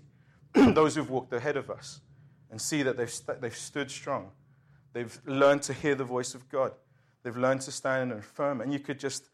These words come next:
almost sometimes in community put yourself shoulder to shoulder and rest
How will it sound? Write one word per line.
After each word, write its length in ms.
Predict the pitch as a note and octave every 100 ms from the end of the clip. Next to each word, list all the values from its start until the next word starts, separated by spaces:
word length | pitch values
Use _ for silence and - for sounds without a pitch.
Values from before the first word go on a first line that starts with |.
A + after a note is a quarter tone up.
| _ _ _ _ -
almost 320 | E3+ F3 D#3
sometimes 460 | D#3+ - D3 C#3 - _ -
in 140 | F3
community 540 | F3 E3 F3+ G3 -
put 300 | B2+ C#3 C#3
yourself 340 | - - C#3+ C#3
shoulder 340 | - D#3+ D3+
to 140 | C#3 B2+
shoulder 480 | - D3 B2 G#2 - -
and 220 | B2 A2+
rest 400 | C3+ C3+ -